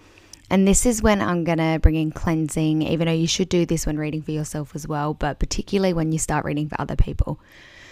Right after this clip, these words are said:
So the big part about reading, doing tarot readings is that you're bringing other people's energy into the cards. So it's very, very, very important that you cleanse those cards before reading for someone else, because otherwise it's going to have other energy mix into it,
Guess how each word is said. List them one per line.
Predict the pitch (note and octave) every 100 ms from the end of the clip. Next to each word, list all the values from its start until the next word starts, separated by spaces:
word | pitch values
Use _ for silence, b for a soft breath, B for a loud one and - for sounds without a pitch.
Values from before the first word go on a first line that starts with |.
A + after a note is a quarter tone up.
| B
So | -
the | F3+ F3+
big | G3 G3+
part | - A#3+ A3
about | G3 E3+
reading, | E3+ E3 E3 D#3+ D#3+ -
doing | F3+ E3+
tarot | D#3+ D#3 D#3
readings | D#3+ D#3 D#3 D#3
is | D#3+ D3+
that | D3+
you're | E3+ E3 - _
bringing | - F3+ F3+ F3+ - - - _ -
other | F3 E3
people's | - D#3+ E3 -
energy | D#3+ D#3+ E3 G3 -
into | D#3+ D3
the | D#3 D3+
cards. | - C3+ - - - B B B B
So | - F3
it's | D#3 D3+
very, | D#3+ F3 F3 F#3+
very, | E3+ D#3+ D#3+ D#3+ D3+ -
very | E3+ D#3 D#3+
important | D#3 D3+ D#3 - D3+
that | - -
you | D#3+ E3
cleanse | - E3 D#3
those | D#3 D3+
cards | - D3+ D3+ -
before | - - D3+
reading | D3 D3+ D3+
for | -
someone | C#3+ C#3+ C#3
else, | B2+ C#3 - - B B -
because | E3+ F3+ E3+
otherwise | D#3+ D#3+ D#3+ D#3+
it's | -
going | - D#3
to | D3+
have | D#3
other | - D3+ -
energy | - D#3 D#3 E3
mix | E3 D#3+ -
into | E3+ D#3+ G3+
it, | C4